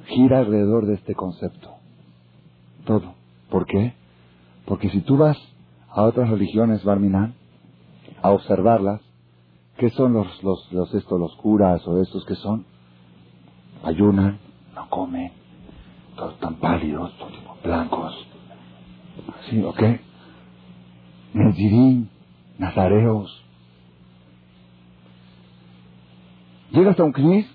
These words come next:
¿qué ves? Harak, pasteles,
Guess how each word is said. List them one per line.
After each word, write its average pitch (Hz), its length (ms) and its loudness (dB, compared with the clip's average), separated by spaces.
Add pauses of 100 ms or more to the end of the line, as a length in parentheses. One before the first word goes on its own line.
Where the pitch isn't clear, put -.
(100)
¿qué 147 120 4
ves? 165 280 4 (320)
Harak, - 420 0 (840)
pasteles, 208 640 0